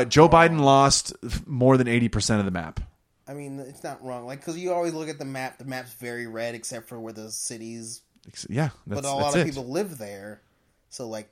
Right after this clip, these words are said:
Speaker 1: it's population and then those
Speaker 2: Yeah.
Speaker 1: blocks.
Speaker 2: So the wastelands voted for Biden.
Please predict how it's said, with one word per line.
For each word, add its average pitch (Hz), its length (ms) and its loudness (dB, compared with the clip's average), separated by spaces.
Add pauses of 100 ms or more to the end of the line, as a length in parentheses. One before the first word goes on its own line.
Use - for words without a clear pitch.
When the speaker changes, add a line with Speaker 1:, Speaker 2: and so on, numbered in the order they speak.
Speaker 1:
it's - 200 -12
population 123 840 -12
and 104 160 -14
then 104 140 -14
those 104 80 -4
Speaker 2:
Yeah. 113 300 0
Speaker 1:
blocks. 104 420 -14
Speaker 2:
So 113 220 6
the 107 160 0
wastelands 113 880 2 (760)
voted 107 380 6
for 117 180 4
Biden. 101 400 4